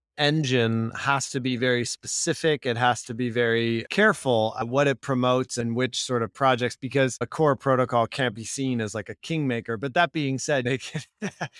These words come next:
they could cover the ecosystem a little more. But also in, in another sense, I know that people can't find docs and, like, basic stuff. So we really need to bubble up and surface the best content.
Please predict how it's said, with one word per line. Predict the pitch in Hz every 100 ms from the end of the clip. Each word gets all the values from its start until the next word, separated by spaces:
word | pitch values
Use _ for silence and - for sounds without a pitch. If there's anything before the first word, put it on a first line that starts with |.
| - _
they | 165
could | - 165
cover | - 175 160
the | 143 156
ecosystem | 160 143 143 - 135 131
a |
little | 131 143 123
more. | 123 139 110 -
But | 147
also | 156 165 151 170 147 139 131 -
in, | 147 143 139
in | 143
another | 135 139 175 185
sense, | 147 143 123 120 - - _ -
I | 127 139
know | 147 151
that | 143 135
people | 143 135 135
can't | - 139 131 -
find | 131 123 123 123 120 -
docs | 139 147 95 - - -
and, | 147 139 127
like, | 120 120 98
basic | 143 156 - 139 -
stuff. | - 113 113
So | - 147 131 120 123
we | 139
really | 139 170 170
need | 147 135
to | 120
bubble | 110 123 123 123
up | 113
and | 117
surface | - 127 117 117
the | 113
best | 110 110
content. | - 135 120